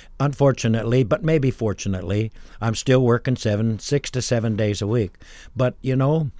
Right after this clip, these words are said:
I'm able to do it. So to me, I'm a lucky guy.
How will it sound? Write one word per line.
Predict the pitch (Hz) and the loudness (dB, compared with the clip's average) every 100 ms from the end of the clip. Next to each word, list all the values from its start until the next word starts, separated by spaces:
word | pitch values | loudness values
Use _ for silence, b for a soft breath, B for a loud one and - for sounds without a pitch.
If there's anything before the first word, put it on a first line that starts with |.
| - - b b - | -18 -20 b b -4
I'm | 127 143 | 0 4
able | 151 143 147 | 4 4 2
to | 131 | 4
do | 170 165 | 4 4
it. | 73 - - | 2 -8 -14
So | - - 123 117 113 - | -8 0 2 2 0 -2
to | - | 0
me, | 120 156 165 170 | 2 4 2 0
I'm | - 110 120 | -2 -2 0
a | |
lucky | 110 120 131 | 0 0 -2
guy. | 110 85 67 | -2 -4 -8